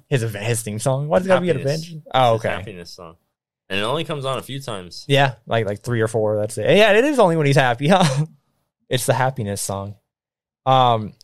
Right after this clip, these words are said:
Speaker 1: only negative, and it's just 'cause, like, I had to be, like, really nitpicky about it, 'cause this is a great movie. And I knew it was gonna be great going into it. But, um, is that they didn't build up the, like, the test and, like, who
Speaker 2: Yeah.
Speaker 1: got picked at the end well.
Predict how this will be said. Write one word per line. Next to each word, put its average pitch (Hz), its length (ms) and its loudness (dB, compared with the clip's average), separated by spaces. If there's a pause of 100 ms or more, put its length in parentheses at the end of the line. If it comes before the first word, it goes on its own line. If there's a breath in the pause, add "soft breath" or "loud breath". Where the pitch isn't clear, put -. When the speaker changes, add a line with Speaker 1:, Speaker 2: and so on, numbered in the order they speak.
Speaker 1:
only 262 220 6
negative, 180 320 2
and 175 220 -2
it's 165 120 -6
just - 280 -4
'cause, 165 120 -2
like, 127 160 2
I 117 100 2
had 123 80 2
to 123 60 -6
be, 120 60 -6
like, 98 120 -6
really 110 220 -8
nitpicky 127 520 -6
about 170 280 4
it, 175 40 -8
'cause 95 120 -10
this 123 140 -8
is 104 80 -8
a 104 40 -10
great 104 280 -10
movie. 131 380 -8 (920)
And 156 100 2
I 180 60 6
knew 170 100 4
it 143 40 4
was 123 100 0
gonna 113 100 -2
be 113 100 -6
great 101 220 -6
going 98 220 -8
into 92 240 -14
it. - 100 -20 (720)
But, 123 220 2
um, 107 420 0
is 147 120 -2
that 156 120 6
they 151 140 0
didn't 139 480 -4
build 131 260 0
up 113 320 -2 (720)
the, 104 540 -4 (320)
like, 117 140 -6
the 113 60 -10
test - 640 -4 (140)
and, 123 340 -4 (120)
like, 117 360 -8 (340)
who 151 140 2
Speaker 2:
Yeah. 139 60 -2
Speaker 1:
got 127 200 0
picked 143 260 -6
at 120 140 -2
the 107 160 -10
end 135 180 -6
well. 156 340 2